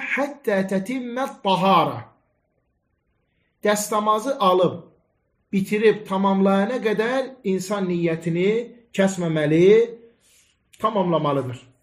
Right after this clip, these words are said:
Dəstəmazın beşinci şərti, dəyərli qardaşlarım, təbii ehtiyacın tam şəkildə bitib dayanması. İnsanın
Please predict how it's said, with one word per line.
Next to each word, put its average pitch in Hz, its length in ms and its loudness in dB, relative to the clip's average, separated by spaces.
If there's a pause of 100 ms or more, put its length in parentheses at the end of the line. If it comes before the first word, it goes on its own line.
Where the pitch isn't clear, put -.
(580)
Dəstəmazın 269 720 -2 (880)
beşinci 208 520 2
şərti, 175 520 2 (1040)
dəyərli 180 320 4
qardaşlarım, 165 800 0
təbii 240 480 0
ehtiyacın 196 880 0 (480)
tam 269 260 0
şəkildə 170 680 -4
bitib 214 360 -2
dayanması. 143 640 0 (840)
İnsanın 196 760 0